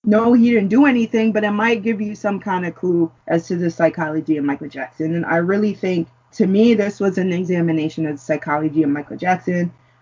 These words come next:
I know people were saying, "Well, it's not really about Michael Jackson," which is what Oprah Winfrey was saying, but it really is about Michael Jackson. The movie is about how Michael Jackson was a serial molester and child rapist. So how can you say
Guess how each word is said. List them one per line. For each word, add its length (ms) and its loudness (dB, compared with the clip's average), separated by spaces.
I 140 2
know 520 0
people 280 -2
were 140 0
saying, 460 2
"Well, 160 4
it's 140 0
not 220 2
really 160 6
about 240 2
Michael 240 -2
Jackson," 480 -4
which 140 -8
is 100 -8
what 140 0
Oprah 160 -8
Winfrey 340 -4
was 140 -4
saying, 380 -6
but 140 -2
it 120 -2
really 320 2
is 120 2
about 240 -2
Michael 220 -6
Jackson. 360 -6
The 40 -8
movie 300 -4
is 100 -4
about 300 -2
how 80 -14
Michael 300 -4
Jackson 320 -8
was 120 -12
a 40 -18
serial 400 -6
molester 400 -8
and 160 -10
child 200 -14
rapist. 420 -16
So 140 0
how 220 6
can 220 6
you 140 6
say 440 -2